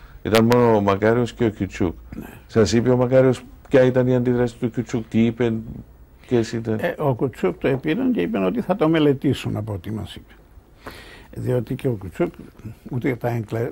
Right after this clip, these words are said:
Speaker 2: ούτε μπορούσε να το διαβάσει αμέσως.
Speaker 1: Ήταν γαλλόφωνος.
Speaker 2: Ε, ήταν γαλλόφωνος. Ε, επομένως έπρεπε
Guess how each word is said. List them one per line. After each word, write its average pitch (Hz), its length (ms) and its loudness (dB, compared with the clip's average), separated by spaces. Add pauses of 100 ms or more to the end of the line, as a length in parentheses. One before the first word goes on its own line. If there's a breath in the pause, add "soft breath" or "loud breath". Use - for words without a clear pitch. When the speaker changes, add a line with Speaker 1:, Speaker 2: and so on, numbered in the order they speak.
Speaker 2:
ούτε 123 220 -4 (160)
μπορούσε 117 460 -2
να 113 180 -4
το 113 120 -8
διαβάσει 107 600 -6
αμέσως. 117 400 -4
Speaker 1:
Ήταν 110 180 4
γαλλόφωνος. 98 720 2 (200)
Speaker 2:
Ε, - 60 -6
ήταν 151 220 2
γαλλόφωνος. 151 800 0 (220)
Ε, - 240 -4
επομένως 127 600 -2
έπρεπε 120 460 -4